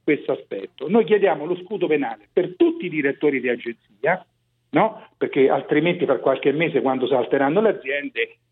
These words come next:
avranno, come dire, sul loro, sul-, sul-, sulle loro spalle la responsabilità anche penale di aver erogato credito ad aziende che stavano in difficoltà.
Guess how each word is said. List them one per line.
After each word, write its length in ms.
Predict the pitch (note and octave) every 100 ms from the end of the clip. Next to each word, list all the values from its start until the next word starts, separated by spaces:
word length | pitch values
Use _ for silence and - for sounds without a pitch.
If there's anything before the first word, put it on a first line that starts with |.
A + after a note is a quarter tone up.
| -
avranno, 800 | C#3 D#3 D#3+ C3+ B2+ B2+ A#2+ A#2
come 140 | - C#3
dire, 480 | D3+ C3 A#2+ A2 - _ -
sul 320 | - F#3 E3
loro, 480 | E3 D#3 C#3+ C3+ -
sul-, 300 | - D3+ C#3
sul-, 160 | - D3+
sulle 220 | - F3+
loro 240 | C3+ C#3+ G3
spalle 400 | - D3+ C#3+ C#3+
la 100 | C#3+
responsabilità 800 | C#3+ - D3 - D3+ D#3+ D3
anche 260 | D3+ - A3+
penale 460 | G#3+ C3+ C3+ F3 - _ _
di 120 | - F3+
aver 380 | G3 C#3+ B2 -
erogato 680 | F3+ F#3+ D#3+ C3+ A#2 F3
credito 560 | F3+ A#3+ A#3+ A#3+ A#3+ -
ad 160 | F#3+
aziende 460 | C4 F3+ C#3+ D3 F#3+
che 140 | G3
stavano 260 | - E3 E3
in 80 | D#3+
difficoltà. 580 | D#3+ C#3+ A2+ A2+ -